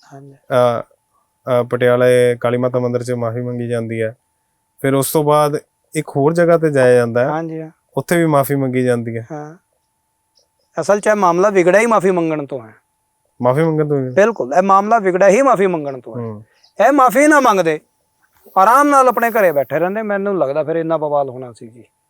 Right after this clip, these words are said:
Speaker 1: ਮਾਫ਼ੀ ਜਦ ਕਾਲੀ ਮਾਤਾ ਮੰਦਿਰ 'ਚ ਮੰਗਣ ਆਏ ਆ, ਮੈਂ ਨਹੀਂ ਜਾਣਦਾ ਇਹਨਾਂ ਨੂੰ ਕਿੰਨੇ ਗਾਈਡ ਕੀਤਾ, ਕਿੰਨੇ ਨਹੀਂ ਕੀਤਾ। ਉੱਥੇ ਜਦ ਇਹਨਾਂ ਨੇ ਇੱਕ, ਕੋਈ ਇੱਕ ਖਾਸ ਵਿਅਕਤੀ, ਬੇਸ਼ੱਕ ਉਹ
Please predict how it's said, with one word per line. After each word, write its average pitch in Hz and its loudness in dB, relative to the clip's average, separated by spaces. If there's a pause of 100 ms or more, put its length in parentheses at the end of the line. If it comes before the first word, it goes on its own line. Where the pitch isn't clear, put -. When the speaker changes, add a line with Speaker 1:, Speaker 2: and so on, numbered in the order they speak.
(480)
Speaker 1:
ਮਾਫ਼ੀ 196 2
ਜਦ 254 4
ਕਾਲੀ 220 2
ਮਾਤਾ 214 0
ਮੰਦਿਰ 196 0
'ਚ 202 -4
ਮੰਗਣ 170 -2
ਆਏ 117 -12
ਆ, 113 -20 (520)
ਮੈਂ 160 0
ਨਹੀਂ 220 -4
ਜਾਣਦਾ 208 -2
ਇਹਨਾਂ 202 -4
ਨੂੰ 202 -8
ਕਿੰਨੇ 180 -6
ਗਾਈਡ 160 -4
ਕੀਤਾ, 151 -10
ਕਿੰਨੇ 156 -12
ਨਹੀਂ 160 -14
ਕੀਤਾ। 135 -18 (680)
ਉੱਥੇ 214 4
ਜਦ 254 4
ਇਹਨਾਂ 240 2
ਨੇ 208 2 (680)
ਇੱਕ, 208 2 (1040)
ਕੋਈ 202 4
ਇੱਕ 202 2 (160)
ਖਾਸ 190 2
ਵਿਅਕਤੀ, 156 -8 (960)
ਬੇਸ਼ੱਕ 160 -2
ਉਹ 208 -4